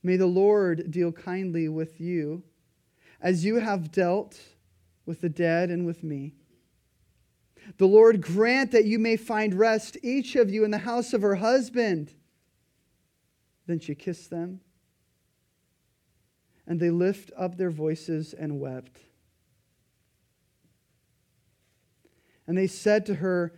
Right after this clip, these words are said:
"No, we will return with you to your people." But Naomi said, Turn back, my daughters. Why will you go with me? Have I yet sons in my womb that they may become your husbands?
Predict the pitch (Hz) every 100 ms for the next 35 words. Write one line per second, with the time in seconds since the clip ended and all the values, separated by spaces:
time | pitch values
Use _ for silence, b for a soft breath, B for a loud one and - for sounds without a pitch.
0 | b b 170 180 180 190 196 196 - 151
1 | 214 202 175 170 - 208 196 185 170 165
2 | 165 - 180 190 202 202 175 165 165 -
3 | 180 170 147 147 _ _ _ _ _ b
4 | b - 208 202 202 220 214 202 202 196
5 | B B B - 240 247 262 247 220 220
6 | 233 220 202 185 180 180 175 170 180 180
7 | 196 214 214 185 170 - 190 170 170 160
8 | 160 160 160 143 156 _ _ _ _ _
9 | _ _ _ _ _ _ _ _ 208 214
10 | 262 220 226 - 220 226 247 214 - 208
11 | 202 185 180 190 214 233 202 165 202 196
12 | 196 185 185 175 165 - 196 190 151 156
13 | 170 165 190 220 226 233 _